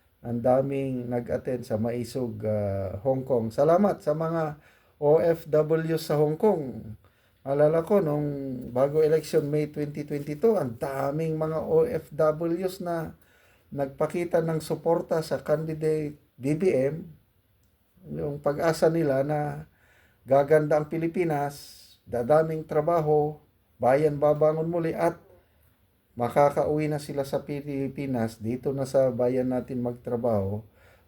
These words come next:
para maibsan ang lungkot sa pamilya. Kaya lang, wala, nabudol.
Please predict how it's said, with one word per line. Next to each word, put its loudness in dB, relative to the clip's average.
para -2
maibsan 0
ang -2
lungkot -4
sa -12
pamilya. -6
Kaya 2
lang, 0
wala, 0
nabudol. 0